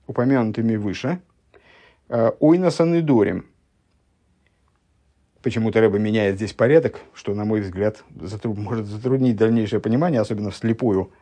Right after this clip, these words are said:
э, там, на, на, со слуха, но, тем не менее, почему-то первым он ставит как раз второй вариант, вторую, э, в-, из второй редакции. Тринадцатилетний либо двенадцатилетний,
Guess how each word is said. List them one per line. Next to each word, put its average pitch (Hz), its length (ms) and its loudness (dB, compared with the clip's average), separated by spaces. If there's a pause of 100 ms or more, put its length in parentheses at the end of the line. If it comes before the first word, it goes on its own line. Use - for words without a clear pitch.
э, 95 420 -6
там, 95 180 -8
на, 95 300 -10
на, 101 460 -12
со - 320 -8
слуха, 135 460 -2
но, 107 200 -2
тем 135 200 -2
не 139 80 2
менее, 110 240 0
почему-то 107 340 -4
первым 101 520 0 (360)
он 113 220 -2
ставит 95 500 0 (960)
как 120 140 -2
раз 104 140 -2
второй 113 420 2
вариант, 117 420 2 (140)
вторую, 117 640 0 (100)
э, 104 300 -4
в-, 104 160 -14
из - 160 -8
второй 127 340 2
редакции. 107 580 -2 (1300)
Тринадцатилетний 127 840 2
либо 110 320 2
двенадцатилетний, 104 2500 -2